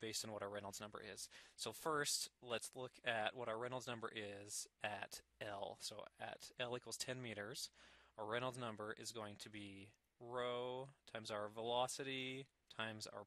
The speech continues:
plate length divided by mu. So we have all of those terms in here, and I'm gonna skip the plugging and chugging.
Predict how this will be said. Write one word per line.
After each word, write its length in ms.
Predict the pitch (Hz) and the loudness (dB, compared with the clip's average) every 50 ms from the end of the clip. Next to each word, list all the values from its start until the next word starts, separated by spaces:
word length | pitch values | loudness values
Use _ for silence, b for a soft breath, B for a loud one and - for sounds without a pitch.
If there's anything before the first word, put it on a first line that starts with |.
| - - | -6 -2
plate 260 | - 147 151 - - | 2 2 2 2 2
length 440 | 117 110 104 101 98 101 113 - - - - b b b b b b b _ | -2 -2 -2 -2 -4 -6 -10 -12 -14 -18 -20 b b b b b b b _
divided 460 | - 113 104 107 104 104 104 107 104 104 110 | -4 0 4 6 6 6 6 4 2 -2 0
by 480 | - 104 98 95 95 95 95 98 104 - - - | 0 0 0 0 -2 -4 -6 -10 -10 -12 -12 -10
mu. 260 | 135 120 113 110 107 - 50 50 - - B B B B B B B B | -8 -4 -2 -2 -2 -2 -4 -8 -12 -16 B B B B B B B B
So 140 | - - 107 | -4 -2 0
we 60 | 98 | 0
have 320 | - - 135 135 147 147 160 | 2 8 10 10 10 10 10
all 120 | 151 151 | 8 8
of 60 | 139 | 8
those 180 | 139 143 147 - | 8 6 6 6
terms 680 | - - - 143 139 135 135 139 143 - - - - - - _ _ - _ _ _ _ _ _ _ _ _ _ _ _ _ _ - _ _ _ _ _ _ - - _ _ _ - - - | 4 4 4 4 4 4 2 2 2 2 2 2 2 0 -6 _ _ -20 _ _ _ _ _ _ _ _ _ _ _ _ _ _ -20 _ _ _ _ _ _ -20 -20 _ _ _ -18 -2 2
in 140 | 147 139 131 | 2 2 2
here, 340 | 113 117 104 104 113 131 160 | 4 4 4 4 4 4 2
and 100 | 139 123 | 2 2
I'm 80 | 120 120 | 0 0
gonna 200 | 120 110 107 - | 0 0 2 4
skip 420 | - - - - 147 143 139 - | 4 4 4 4 4 2 2 2
the 80 | - 120 | -4 -6
plugging 420 | - - - 127 120 123 120 120 | -2 2 4 4 4 4 2 0
and 120 | 113 107 | 0 0
chugging. 520 | - - 120 110 104 107 107 117 135 156 | 2 2 2 2 2 0 -4 -4 -6 -8